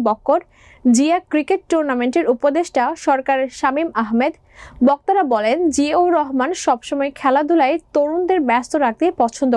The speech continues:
করতেন। তারই সন্তান কোকো এ দেশের ক্রীড়াঙ্গনে ব্যাপক ভূমিকা রেখেছেন। উদ্বোধনী অনুষ্ঠানে খেলার শুরুতে দলীয় সঙ্গীত পরিবেশন করেন জাসাসের শিল্পীরা। এছাড়া মনোজ্ঞ ডিসপ্লে পরিবেশন করেন সাংস্কৃতিক টিম। জিয়া ক্রিকেট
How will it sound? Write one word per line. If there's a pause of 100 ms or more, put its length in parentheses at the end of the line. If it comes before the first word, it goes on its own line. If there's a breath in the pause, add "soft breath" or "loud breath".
করতেন। (280 loud breath)
তারই (100)
সন্তান (120)
কোকো (240)
এ (120)
দেশের (140)
ক্রীড়াঙ্গনে (160)
ব্যাপক (100)
ভূমিকা (120)
রেখেছেন। (300)
উদ্বোধনী (120)
অনুষ্ঠানে (120)
খেলার (120)
শুরুতে (520 loud breath)
দলীয় (120)
সঙ্গীত
পরিবেশন (140)
করেন (200)
জাসাসের (140)
শিল্পীরা। (540 loud breath)
এছাড়া (120)
মনোজ্ঞ (180)
ডিসপ্লে (120)
পরিবেশন (140)
করেন (140)
সাংস্কৃতিক
টিম। (480 loud breath)
জিয়া (100)
ক্রিকেট